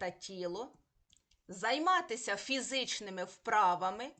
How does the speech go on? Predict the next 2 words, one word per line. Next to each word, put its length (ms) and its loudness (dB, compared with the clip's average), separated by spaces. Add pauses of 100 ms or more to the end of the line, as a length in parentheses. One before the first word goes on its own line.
(960)
правильно 680 6
харчуватися, 1300 0